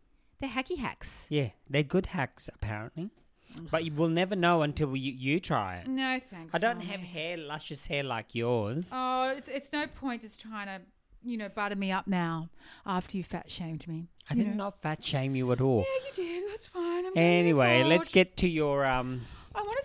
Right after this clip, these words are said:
Speaker 1: give you my quote because I'm
Speaker 2: quote
Speaker 1: gonna
Speaker 2: of the
Speaker 1: go
Speaker 2: day.
Speaker 1: and,
Speaker 2: Oh, quote of
Speaker 1: um,
Speaker 2: the week.
Speaker 1: Quote of the week. Uh, I think this
Speaker 2: Well,
Speaker 1: is appropriate.
Speaker 2: we only do one day a week <laughs> podcast.
Speaker 1: This could be the
Speaker 2: <laughs>
Speaker 1: look, guys. With this podcast, I mean, this could be the second of the. You know, we could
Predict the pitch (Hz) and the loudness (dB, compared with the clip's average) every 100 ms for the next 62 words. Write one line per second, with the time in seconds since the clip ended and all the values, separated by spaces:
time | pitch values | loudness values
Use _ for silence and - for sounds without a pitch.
0 | - 480 427 381 302 294 - 277 247 311 | -6 -10 -6 0 -2 -2 -8 -4 -4 -6
1 | 311 311 285 277 269 269 277 269 254 262 | -10 -8 -4 -2 -2 -2 -2 -2 0 -2
2 | 262 185 233 233 226 226 - - 233 113 | -2 -6 -6 -4 0 0 -2 -6 -2 4
3 | 135 123 117 107 98 147 135 - - - | 4 4 0 2 2 0 -4 -12 -14 -14
4 | - - - - - - - 370 539 - | -14 -14 -14 -18 -20 -20 -10 -6 -6 -6
5 | 392 208 208 160 - - _ _ _ - | -6 -4 -6 -8 -12 -20 _ _ _ -20
6 | _ - 262 262 262 - _ _ - 571 | _ -8 -4 -2 -4 -6 _ _ -10 -8
7 | - - 156 160 151 151 220 165 147 117 | -4 -4 -4 -10 -12 -8 -4 0 0 0
8 | 110 98 101 104 101 98 95 101 104 98 | -2 -2 -2 0 0 0 0 0 0 -2
9 | - - - - - 170 156 123 156 139 | -8 -12 -14 -8 4 8 8 6 2 6
10 | 247 311 320 269 226 220 - - - 254 | 6 8 6 8 8 8 8 8 8 8
11 | 214 214 247 226 208 226 233 247 254 - | 6 2 8 8 8 0 0 2 0 2
12 | 202 190 185 160 156 196 202 208 - 202 | 2 2 2 2 2 2 2 2 0 -2
13 | 190 185 175 175 196 185 190 185 170 196 | 0 0 -2 -2 -2 0 2 0 -2 -6
14 | 185 180 180 202 156 202 233 | -6 -6 -6 -6 -4 -2 -2